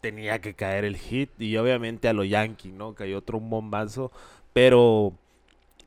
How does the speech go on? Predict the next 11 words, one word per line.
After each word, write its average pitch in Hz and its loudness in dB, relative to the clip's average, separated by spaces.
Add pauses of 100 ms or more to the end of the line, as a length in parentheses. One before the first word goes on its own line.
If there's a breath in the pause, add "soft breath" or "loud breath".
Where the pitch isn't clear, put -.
(100)
eh, 120 -2
volviendo 117 0
aquí 139 -4
a, 113 0
a 107 -2
la 104 -4
hazaña 123 -2 (340)
del, 95 -8
del 90 -10
sin 104 -12
hit, 135 -4